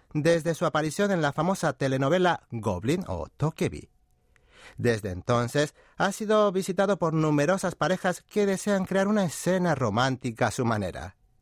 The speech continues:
Además, es un lugar excelente para tomar fotografías, ya que el cielo y el mar azul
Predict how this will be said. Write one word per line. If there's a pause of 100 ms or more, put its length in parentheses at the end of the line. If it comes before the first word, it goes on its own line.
(600)
Además,
es
un
lugar
excelente
para
tomar
fotografías, (300)
ya
que
el
cielo
y
el
mar
azul